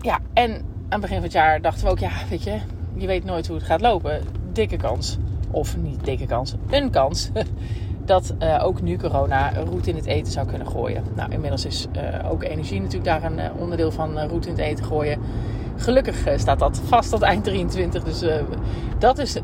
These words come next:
dit jaar geen, eh, belemmering. Eh, voor ons in ieder geval, en daar zijn we hartstikke dankbaar voor. Maar, ehm, ja, kerst is natuurlijk een ander verhaal. Dus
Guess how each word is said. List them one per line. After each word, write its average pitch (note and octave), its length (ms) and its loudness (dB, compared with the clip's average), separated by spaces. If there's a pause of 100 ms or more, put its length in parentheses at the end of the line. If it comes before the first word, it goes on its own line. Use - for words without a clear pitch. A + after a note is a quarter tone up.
dit F3+ 200 2
jaar D3 260 4
geen, A3 340 2
eh, G3+ 120 2
belemmering. F#3 520 2 (800)
Eh, E3 180 -2
voor F3 200 4
ons F3+ 140 -2
in E3+ 80 -4
ieder D#3 140 0
geval, D3 460 2
en C#3 60 0
daar C#3+ 80 -4
zijn D3 120 0
we C#3+ 60 0
hartstikke D3 300 -2
dankbaar C3 280 0
voor. C#3 340 0
Maar, D3+ 240 2
ehm, D3 360 0 (300)
ja, D#3+ 220 4
kerst F3 640 2
is G3 180 -2
natuurlijk F3 280 -2
een - 100 -2
ander - 160 -2
verhaal. A#2+ 320 2
Dus - 300 2